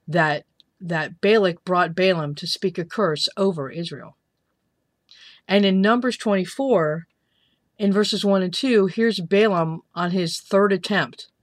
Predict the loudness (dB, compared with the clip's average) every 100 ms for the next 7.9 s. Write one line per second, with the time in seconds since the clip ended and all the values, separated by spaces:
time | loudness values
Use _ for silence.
0 | _ _ _ -4 -2 -4 -4 -2 -2 4
1 | 4 4 0 0 0 0 -4 _ _ _
2 | -14 -4 0 0 -2 -8 -8 0 0 0
3 | -4 -8 -8 -8 -8 -8 -12 -14 -20 -20
4 | -20 -10 0 2 2 2 2 4 4 0
5 | -2 -6 -8 -6 -4 -6 -8 -14 _ _
6 | _ _ _ _ -8 -4 0 0 0 -4
7 | -2 -4 -4 -6 -4 -4 -4 -10